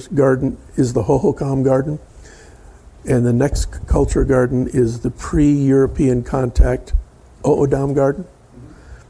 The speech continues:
And then the post-European contact O'odham garden. And then, then we have the Spanish colonial garden,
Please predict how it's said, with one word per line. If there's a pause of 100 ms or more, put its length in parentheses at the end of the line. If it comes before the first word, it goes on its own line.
(320)
And
then
the
post-European
contact
O'odham
garden. (1300)
And
then,
then
we
have
the
Spanish
colonial
garden,